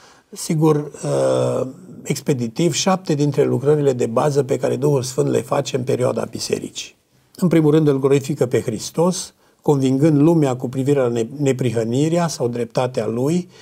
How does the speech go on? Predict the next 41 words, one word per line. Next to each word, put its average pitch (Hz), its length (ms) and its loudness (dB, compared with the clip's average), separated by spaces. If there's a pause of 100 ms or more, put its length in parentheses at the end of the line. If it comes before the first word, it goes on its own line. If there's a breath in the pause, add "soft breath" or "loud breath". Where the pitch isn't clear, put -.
(140 loud breath)
și - 160 -6
judecata 131 560 0
pe 131 140 -2
care 127 240 2
a 120 60 2
exercitat 117 720 -2
asupra 135 340 -2
celui 123 420 0
rău 131 360 0 (240 loud breath)
și - 160 -4
o 143 40 4
va 135 140 2
mai 135 240 0
exercita 143 840 0
încă 180 260 2
o 131 60 2
dată 131 320 -2
la 123 120 0
sfârșitul 131 440 -6
actualei 127 460 -2
dispensațiuni. 117 840 -6
Și - 160 -10
vom 135 200 2
reveni 127 340 0
asupra 117 260 -6
acestui - 340 -8
aspect. - 540 -10 (440 loud breath)
În 147 100 2
al 143 120 2
doilea 196 340 4
rând, 143 360 0 (360 loud breath)
îi 147 100 0
convinge 175 460 2
pe 175 140 4
păcătoși 156 520 2
de 147 80 4
starea 180 400 2
în 139 80 0
care 151 240 2
se 127 200 -2
află 127 600 -4